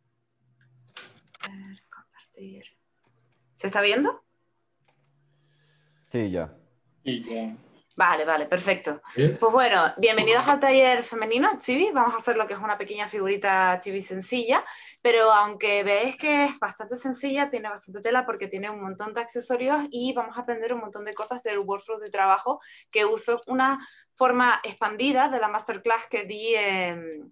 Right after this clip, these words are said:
Speaker 1: semanas atrás, eh, con el especial de Halloween. Entonces, bueno, me presento, soy Estefanía, eh, Pérez Rodríguez. En Art Station me podéis encontrar como Stephanie Shimae y, eh, básicamente, a ver, clic, ah, clic.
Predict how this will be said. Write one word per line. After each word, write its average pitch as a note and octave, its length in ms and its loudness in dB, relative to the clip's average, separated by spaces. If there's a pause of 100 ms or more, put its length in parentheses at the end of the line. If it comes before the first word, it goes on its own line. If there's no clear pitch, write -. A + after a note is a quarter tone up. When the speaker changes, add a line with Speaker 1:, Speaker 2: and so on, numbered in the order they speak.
(100)
Speaker 1:
semanas G3+ 400 -4
atrás, A3 400 0 (480)
eh, G3+ 400 4
con G3+ 180 -2
el F#3+ 180 -2
especial G3 380 -6
de G3 100 -4
Halloween. - 560 0 (360)
Entonces, F#3+ 360 -6
bueno, F#3 220 0
me E3+ 80 -6
presento, F#3 320 -10
soy F3 100 -8
Estefanía, G3+ 520 -6 (160)
eh, F3 180 -6
Pérez E3 160 -10
Rodríguez. B3+ 320 -8 (140)
En G#3 100 -6
Art G#3+ 160 -2
Station A#3 380 -4
me G#3 120 -6
podéis F#3+ 300 -8
encontrar G#3 420 -6
como G#3 240 -8
Stephanie F#3+ 340 -12
Shimae A#3+ 460 -2 (480)
y, D4 240 0 (120)
eh, G#3+ 420 0
básicamente, A3+ 680 -6
a - 80 -14
ver, F#3 180 -16 (340)
clic, - 400 -20
ah, - 120 -20
clic. - 360 -20